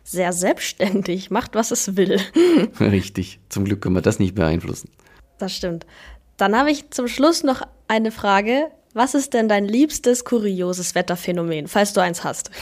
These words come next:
Speaker 1: <laughs>
Speaker 2: Tja, ähm, das ist echt eine gute Frage. Also, ähm, du weißt ja so ein bisschen, dass ich den Schnee liebe und von mir aus kann's auch gern bei positiven Temperaturen schneien. Aber persönlich finde ich, ähm, Gebirgsmeteorologie natürlich super interessant und gerade,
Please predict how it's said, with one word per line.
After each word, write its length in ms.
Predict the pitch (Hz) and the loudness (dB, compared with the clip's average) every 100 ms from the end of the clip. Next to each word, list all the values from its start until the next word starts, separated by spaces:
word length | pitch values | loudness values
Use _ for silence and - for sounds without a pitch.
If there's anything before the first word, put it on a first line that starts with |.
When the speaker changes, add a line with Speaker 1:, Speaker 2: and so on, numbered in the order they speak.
| - | 2
Speaker 1:
<laughs> 480 | 202 196 - - - - - | 2 0 -14 -20 -20 -20 0
Speaker 2:
Tja, 280 | 123 101 82 - - | 4 6 4 -2 4
ähm, 200 | 95 95 | 6 6
das 100 | 98 | 6
ist 100 | - | 4
echt 160 | 117 | 4
eine 60 | 95 | 0
gute 260 | 92 - | 0 -2
Frage. 460 | 110 87 87 87 80 | 0 2 4 4 4
Also, 340 | 92 101 101 | 6 6 4
ähm, 360 | - 98 95 95 | 4 6 4 0
du 100 | - | 2
weißt 200 | 98 120 | 2 4
ja 60 | 104 | 2
so 100 | 98 | 2
ein 40 | |
bisschen, 220 | 98 98 90 | 0 2 2
dass 180 | 92 | 2
ich 60 | 95 | 0
den 160 | 80 78 | -2 -2
Schnee 300 | - 117 160 | 4 4 4
liebe 380 | 151 151 143 - | 2 2 2 4
und 180 | 104 | 2
von 140 | 98 101 | 2 4
mir 140 | 110 | 4
aus 120 | 104 | 4
kann's 220 | - 101 - | 2 0 0
auch 160 | - | 0
gern 180 | - 90 | 2 2
bei 140 | 82 | 0
positiven 560 | - 123 151 143 131 - | 2 2 2 -2 -6 -2
Temperaturen 560 | 120 110 113 107 113 104 | 0 0 -2 0 2 2
schneien. 320 | 110 101 98 - - - - - | 2 2 0 -6 -16 -14 -16 -8
Aber 240 | 98 98 | -4 -4
persönlich 420 | - 90 104 117 104 | -6 0 4 4 4
finde 160 | 107 | 2
ich, 160 | 98 - | 2 0
ähm, 240 | 104 98 98 | 0 2 2
Gebirgsmeteorologie 1300 | 98 101 110 - 101 98 104 98 98 95 92 101 | 2 4 2 2 0 0 2 2 4 2 0 2
natürlich 420 | 104 98 95 95 - | 4 4 2 -4 0
super 380 | 107 104 101 | -2 2 4
interessant 640 | 92 90 - 90 92 92 87 | 6 4 2 0 2 0 2
und 160 | 90 | -2
gerade, 380 | - 87 98 95 | 0 0 4 2